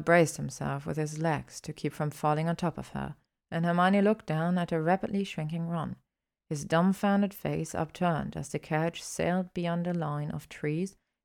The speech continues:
and over the lake. "Hermione, oh, Hermione, you're all right." "Of course I'm all right," Hermione huffed at the Gryffindor table. "Have we met? I can handle a carriage ride with Draco Malfoy." "But why would you want to?"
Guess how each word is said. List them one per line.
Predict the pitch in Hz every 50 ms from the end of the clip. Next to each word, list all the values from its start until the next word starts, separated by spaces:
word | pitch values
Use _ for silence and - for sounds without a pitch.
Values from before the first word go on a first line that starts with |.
| _ -
and | - 196 190 - -
over | 147 139 139 139 139 139 135 -
the | 160
lake. | 170 170 151 131 123 123 - - - _ _ _ _ _ _ _ _
"Hermione, | 190 202 202 240 269 269 196 147 143 -
oh, | 208 208 196
Hermione, | 180 180 175 180 196 220 208 170 165
you're | 160 185 185 190 180
all | - 214 226 226
right." | 196 190 233 254 254 185 - - - - - _ -
"Of | - 302 - -
course | - - 480 508 523 - -
I'm | 151 104 101 135
all | 143 139 139
right," | 139 131 139 156 190 247 254
Hermione | - - 180 - 151 139 135 135 139 139
huffed | 143 147 143 - - 143
at | 143
the | -
Gryffindor | - 151 147 - 151 143 139
table. | - - 147 147 165 180 - - - -
"Have | - 381 381
we | 415 427 415 427 480 440
met? | 285 - - - -
I | - 190 202
can | 196 262 269 269
handle | 247 311 349 277 175
a | 165
carriage | - - - - 294 294 185 -
ride | 175 175
with | - 190 - 180
Draco | - 208 247 269 - 240 233
Malfoy." | 220 254 294 285 214 - - 127 120 - - _ _ -
"But | - 151 160 156 -
why | 143 151 165 160
would | 160 180 139 196
you | 226 233
want | 233 294 359 359 262 -
to?" | - - 107 127 113 135 185